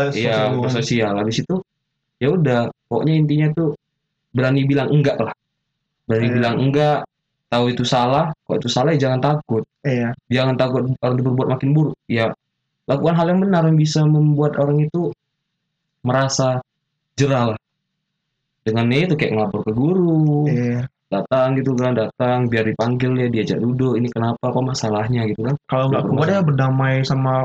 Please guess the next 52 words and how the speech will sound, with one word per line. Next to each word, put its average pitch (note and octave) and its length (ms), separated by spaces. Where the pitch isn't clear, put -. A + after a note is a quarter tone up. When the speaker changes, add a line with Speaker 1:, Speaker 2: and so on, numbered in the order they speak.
Speaker 2:
pembulinya, C3+ 460
langsung C3 260
Speaker 1:
Nah. C3 80
Speaker 2:
ngomong C3 180
damai. B2+ 240
"Aku C3+ 140
nggak D#3+ 160
kuat D#3 80
Speaker 1:
Nah. D3 160
Speaker 2:
lagi C#3 160
loh," C3 180
gitu. B2+ 240
Yang C3 140
penting A3 220
Speaker 1:
Nah. G#3 100
Speaker 2:
berani A3+ 280
ngomong A#3+ 300
lah, C3+ 200
berani D#3+ 260
ngomong, G3 300
speak - 240
up. G#3 240
Jangan D#3 320
pernah E3 180
takut, D#3 360
keep D#3 100
fighting. E3 540
Keep - 120
fighting D3+ 300
itu G3+ 100
asal E3+ 220
dengan D3+ 220
kekerasan, D3+ 560
dengan D3 200
cara D3 200
omongan C#3+ 320
Speaker 1:
Hmm. C#3+ 100
Speaker 2:
juga C#3+ 140
bisa. C#3+ 260
Kayak C3+ 420
pokoknya C#3 360
lakukan D3+ 300
hal D#3 160
yang C#3+ 100
benar C#3+ 220
lah, B2+ 200
jangan C3 220
sampai C#3 300
Speaker 1:
Hmm. C#3 80
Speaker 2:
lakukan C3+ 180
hal C3 120
salah. B2+ 320